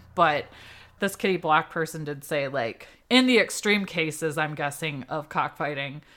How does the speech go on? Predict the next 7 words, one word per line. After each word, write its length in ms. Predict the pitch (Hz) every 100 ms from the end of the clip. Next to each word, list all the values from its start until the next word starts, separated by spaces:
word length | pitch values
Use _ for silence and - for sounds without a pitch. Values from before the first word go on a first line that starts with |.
| - _ -
sometimes 720 | - - 294 277 262 233 208
they, 160 | 196 180
like, 280 | 156 147 -
weaponize 880 | 151 151 175 226 220 254 277 262 -
<laughs> 20 |
their 140 | 247
chickens 840 | 254 - 294 277 269 269 254 -